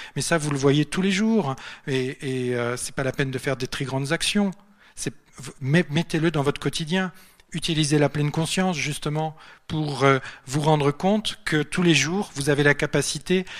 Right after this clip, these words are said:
de, d'apporter de la joie. Hier, il y a Christian Junot qui a dit, moi j'en connais plein,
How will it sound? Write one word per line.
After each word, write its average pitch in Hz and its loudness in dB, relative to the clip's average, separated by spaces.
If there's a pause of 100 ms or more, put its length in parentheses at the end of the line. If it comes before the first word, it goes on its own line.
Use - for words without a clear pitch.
(160)
de, 175 8 (120)
d'apporter 165 4
de 139 -8
la 127 -2
joie. 107 -6 (460)
Hier, 165 8
il 147 2
y 139 10
a 135 12
Christian - 2
Junot 151 4
qui - 2
a 139 4
dit, 175 2
moi 147 6
j'en 139 4
connais 131 2
plein, 185 2